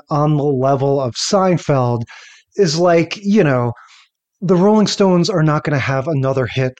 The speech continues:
like Satisfaction, you know, but that doesn't mean that they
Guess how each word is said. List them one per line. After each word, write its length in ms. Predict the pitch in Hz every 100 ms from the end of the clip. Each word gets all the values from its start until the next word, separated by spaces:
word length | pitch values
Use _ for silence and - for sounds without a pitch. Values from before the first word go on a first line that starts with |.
| -
like 340 | 120 113 - -
Satisfaction, 1040 | - 120 117 - 139 110 - 185 190 190
you 120 | 190 131
know, 140 | 131
but 140 | 139 151
that 180 | 165
doesn't 260 | 175 175 185
mean 240 | 170 190
that 140 | 170 -
they 160 | 165